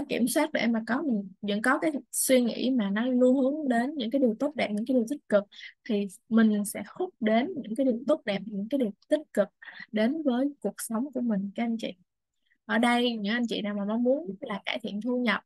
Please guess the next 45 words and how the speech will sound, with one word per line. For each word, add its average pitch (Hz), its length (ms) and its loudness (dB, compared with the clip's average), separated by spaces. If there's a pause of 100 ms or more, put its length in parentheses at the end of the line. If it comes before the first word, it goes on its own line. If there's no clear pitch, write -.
(520)
rồi, 185 560 -4
rất 294 100 -4
là 254 160 -4
khao 240 220 -4
khát 302 260 -2
rồi 196 360 -4 (580)
và 202 380 -2
hỏi - 300 -8
câu 240 100 -4
lạc 208 100 -2
bộ 185 120 -6
cách 277 220 -8
gì, 233 100 2 (100)
cách 247 160 -6
gì 196 200 0
á, 208 160 -2
thì 226 60 -4 (300)
đấy, 233 380 -2
như 247 140 -4
Thư 247 180 0
chia 240 120 -6
sẻ, 240 300 -6 (140)
ở 233 120 0
đây 254 220 0
không 277 280 -8
phải 285 340 0 (280)
câu 285 120 6
lạc 262 120 6
bộ 196 120 0
không 240 140 -4
cho 247 240 0
chúng 302 160 -4
ta 262 80 -2 (100)
tiền 220 300 6
các 262 80 0
anh 277 120 0
chị - 180 -2
ha. 226 260 0
Ở - 160 -6
đây 240 180 0
câu 233 100 0
lạc 208 80 0
bộ 190 180 -6
chỉ 233 180 -6
chia 277 260 0